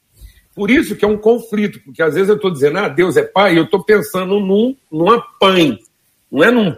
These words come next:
pai, eu tô pensando num Deus que vai me proteger, e não um Deus que vai me sustentar para um propósito,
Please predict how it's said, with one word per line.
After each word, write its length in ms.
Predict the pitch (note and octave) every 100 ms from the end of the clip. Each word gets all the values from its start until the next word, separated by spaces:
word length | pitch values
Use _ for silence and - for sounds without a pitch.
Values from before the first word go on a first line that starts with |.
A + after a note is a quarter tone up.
| -
pai, 360 | D3 A#2 G2 -
eu 100 | B2
tô 140 | E3
pensando 420 | F#3 D#3 - C#3+
num 160 | F3 E3+
Deus 320 | D3+ E3 F3+
que 120 | A#3
vai 180 | E3 F3+
me 100 | F#3+
proteger, 720 | - F3 F#3+ G3 D#3 E3 A#2 - _ _ -
e 100 | D#3
não 200 | F#3+ A#3
um 60 |
Deus 240 | F3+ F3 -
que 100 | F3
vai 140 | D3
me 140 | D3 D3+
sustentar 1040 | - A3 B3+ - C4 E3+ - F3 F#3 -
para 200 | F#3+ F3+
um 120 | F3
propósito, 720 | E3+ G3+ - F3+ E3 B2 -